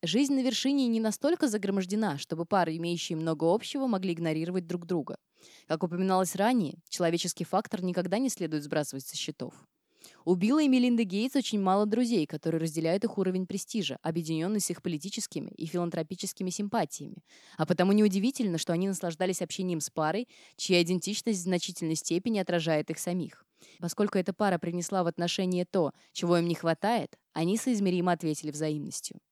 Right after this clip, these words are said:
Тем не менее, пары явно не равны в важных отношениях.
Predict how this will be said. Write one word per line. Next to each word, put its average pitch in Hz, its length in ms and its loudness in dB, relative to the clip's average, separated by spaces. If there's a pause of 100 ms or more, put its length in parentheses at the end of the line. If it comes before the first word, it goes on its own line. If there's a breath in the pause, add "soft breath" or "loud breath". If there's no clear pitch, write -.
(680)
Тем 220 240 6
не 330 80 6
менее, 285 380 4
пары 214 300 6
явно 196 320 4
не 202 140 4
равны 196 300 4
в 240 40 -6
важных 185 360 0
отношениях. 196 680 -4